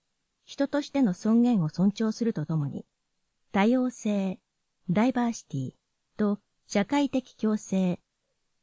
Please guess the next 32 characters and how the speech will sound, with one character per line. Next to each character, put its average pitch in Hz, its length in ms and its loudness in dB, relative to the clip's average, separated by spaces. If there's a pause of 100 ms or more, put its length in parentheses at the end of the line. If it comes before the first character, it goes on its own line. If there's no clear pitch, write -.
(160)
ソ - 220 0
ー 285 40 2
シ 269 140 -4
ャ 254 60 2
ル 254 80 4
イ 240 100 4
ン 247 60 4
ク 247 180 0
ル 240 140 4
ー 185 40 4
ジ - 140 -8
ョ 143 40 0
ン 143 120 -4 (400)
を 214 140 2 (240)
基 214 160 2
本 262 220 4
に 247 100 4
据 233 220 0
え - 20 4
る 220 100 2
必 - 220 -4
要 208 120 4
が 185 100 4
あ 185 60 2
り 175 100 4
ま 170 100 2
す。 - 180 -20 (960)
ま 202 120 4
た 240 160 0
こ 226 200 2
の 269 100 4
時、 - 380 -6